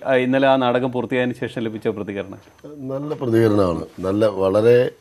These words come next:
Speaker 2: പോസിറ്റീവായിട്ട് നമുക്ക് മുമ്പോട്ട് തുടരവതരണങ്ങൾക്ക് തയ്യാറെടുക്കാനുള്ള ഒരു സൂചനയായിരുന്നു ഇന്നലത്തെ അവതരണം. ഞങ്ങൾക്കറിയാം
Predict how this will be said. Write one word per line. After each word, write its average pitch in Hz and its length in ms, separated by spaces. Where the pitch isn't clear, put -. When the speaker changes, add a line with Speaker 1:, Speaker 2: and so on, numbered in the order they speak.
Speaker 2:
പോസിറ്റീവായിട്ട് 101 840
നമുക്ക് 104 340
മുമ്പോട്ട് 101 640
തുടരവതരണങ്ങൾക്ക് 101 1000
തയ്യാറെടുക്കാനുള്ള 95 1000
ഒരു 101 100
സൂചനയായിരുന്നു 95 840
ഇന്നലത്തെ 82 300
അവതരണം. 80 500
ഞങ്ങൾക്കറിയാം 156 760